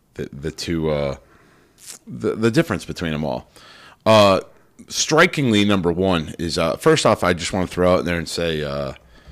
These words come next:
that we as Freemasons, uh,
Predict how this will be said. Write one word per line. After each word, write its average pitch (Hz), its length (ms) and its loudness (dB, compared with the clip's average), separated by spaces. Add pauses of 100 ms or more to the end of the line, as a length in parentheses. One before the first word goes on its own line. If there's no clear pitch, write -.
(260)
that 85 420 0 (1000)
we 139 460 -2
as 104 260 0
Freemasons, 95 760 -2 (400)
uh, 87 280 -2